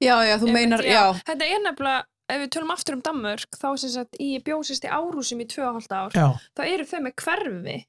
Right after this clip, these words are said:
Speaker 2: og eru líka með í Köben, þá eru hverfi sem eru bara innflytjenda hverfi.
Speaker 3: Einmitt.
Speaker 2: Það er einmitt mjög rótgróið vandamál í Danmörku
Speaker 3: Já.
Speaker 2: þar sem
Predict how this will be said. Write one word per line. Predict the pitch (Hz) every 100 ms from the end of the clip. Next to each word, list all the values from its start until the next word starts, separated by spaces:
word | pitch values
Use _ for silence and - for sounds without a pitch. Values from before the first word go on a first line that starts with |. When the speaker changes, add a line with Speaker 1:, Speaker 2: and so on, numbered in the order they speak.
| _
Speaker 2:
og | 269
eru | 311
líka | 302 415 359
með | 240 233
í |
Köben, | - 202 202 202 247
þá | 269
eru | 262
hverfi | 262 - 302 339 254 180 220
sem | 240
eru | 294 320
bara | 226 -
innflytjenda | 247 262 262 233 233 -
hverfi. | 302 269 175 -
Speaker 3:
Einmitt. | 185 165 139 - -
Speaker 2:
Það | - 320 339
er | 277
einmitt | 247 262
mjög | 311 277
rótgróið | 269 311 330 302 - - 294 311 277
vandamál | 277 349 - 226 226
í | 269
Danmörku | - 330 269 - 170
Speaker 3:
Já. |
Speaker 2:
þar | 143
sem | 233 220